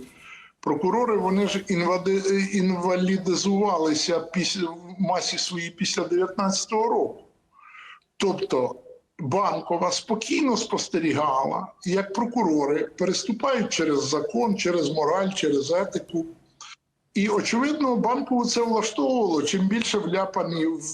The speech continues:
всяких аферах ці прокурори, тим старанніше вони відстоюватимуть інтереси влади. Вони, як ми спостерігаємо, наприклад, е, згадаймо прокурорів на суді полковника Черевінського.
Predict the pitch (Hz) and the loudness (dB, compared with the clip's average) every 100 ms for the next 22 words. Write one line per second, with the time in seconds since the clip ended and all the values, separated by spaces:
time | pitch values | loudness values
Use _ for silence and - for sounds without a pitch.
0 | 156 - - 185 - 156 170 - 190 156 | -10 -6 -2 -2 -2 -2 -2 0 0 0
1 | 143 - 160 170 180 208 294 311 240 202 | 0 -2 -2 -2 -2 0 2 2 0 0
2 | 170 185 185 - 196 226 240 233 208 190 | 0 -2 -2 -2 0 2 2 0 0 2
3 | 190 185 - - 220 226 220 220 196 196 | 2 0 -2 -2 0 2 0 2 0 0
4 | 196 165 165 180 180 - 135 _ - - | -2 -2 0 0 -2 -6 -8 _ -20 -20
5 | - 139 170 185 127 120 110 - - _ | -8 -2 2 2 0 -2 -6 -10 -16 _
6 | _ _ _ 135 151 175 180 175 175 175 | _ _ _ -2 0 2 2 2 0 -2
7 | - 180 170 170 170 - - _ - 180 | -4 0 2 2 -2 -12 -16 _ -8 -2
8 | 165 165 165 - 156 - 170 156 226 226 | 0 0 0 -2 -2 0 0 2 2 0
9 | 180 160 - 180 - 156 151 - 143 143 | 2 0 0 -2 0 0 0 0 2 2
10 | 147 127 165 262 277 208 - 160 180 175 | 0 0 0 0 0 0 0 -2 0 2
11 | 220 160 143 135 - 151 180 190 - 143 | 2 2 2 0 0 0 0 -2 0 -2
12 | 175 160 147 143 151 147 147 123 101 - | 0 0 0 -2 0 0 0 -4 -10 -12
13 | - - | -12 -16